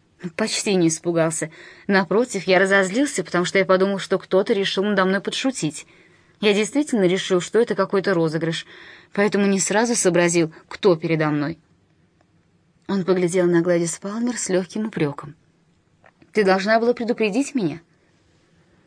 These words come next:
Но она только рассмеялась в ответ, отрицательно качая головой, отчего новые серёжки в её ушах затанцевали, взыграв неяркой зимней радугой. «Не говори глупости, Чарли.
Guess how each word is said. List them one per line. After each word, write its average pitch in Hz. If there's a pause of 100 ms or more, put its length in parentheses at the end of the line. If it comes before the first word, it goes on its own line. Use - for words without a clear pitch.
(600)
Но 226
она 294
только 254
рассмеялась 202
в 165
ответ, 156 (340)
отрицательно 180
качая 175
головой, 175 (460)
отчего 220
новые 190
серёжки 262
в 170
её 175
ушах 165 (340)
затанцевали, 190 (260)
взыграв 185
неяркой 185
зимней 165
радугой. 147 (1200)
«Не 185
говори 220
глупости, 147
Чарли. -